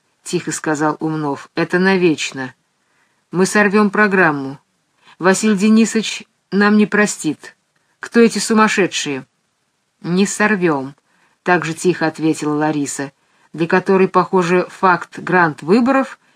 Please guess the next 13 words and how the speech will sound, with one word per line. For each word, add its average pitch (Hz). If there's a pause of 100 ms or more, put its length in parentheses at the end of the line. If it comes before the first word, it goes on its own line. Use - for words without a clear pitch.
(120)
не 180
был 190
откровением. 151 (480)
«Всё -
учтено. 185 (600)
А 170
это 226
не 220
сумасшедшие, 165 (360)
а 165
представители 190
общественных 185
организаций, 175